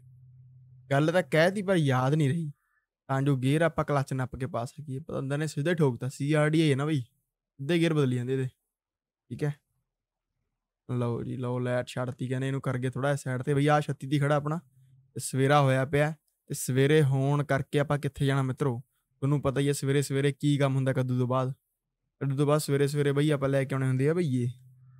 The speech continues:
ਠੀਕ ਹੈ ਜੀ। ਓਹੋ, ਹਾਂ ਠੀਕ ਹੈ, ਹੁਣ ਠੀਕ ਹੈ। ਇਹਨੂੰ ਸਾਈਡ ਤੇ ਲਾ ਦਈਏ, ਆ ਗਈ ਰੂਟਾਵੀਟਰ ਕੱਢਾਂਗੇ ਬਈ ਇਹਦਾ ਆਪਾਂ। ਇਹ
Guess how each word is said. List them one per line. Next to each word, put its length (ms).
ਠੀਕ 160
ਹੈ 60
ਜੀ। 200
ਓਹੋ, 440
ਹਾਂ 140
ਠੀਕ 180
ਹੈ, 60
ਹੁਣ 140
ਠੀਕ 220
ਹੈ। 80
ਇਹਨੂੰ 140
ਸਾਈਡ 260
ਤੇ 100
ਲਾ 160
ਦਈਏ, 340
ਆ 140
ਗਈ 120
ਰੂਟਾਵੀਟਰ 400
ਕੱਢਾਂਗੇ 340
ਬਈ 140
ਇਹਦਾ 140
ਆਪਾਂ। 180
ਇਹ 680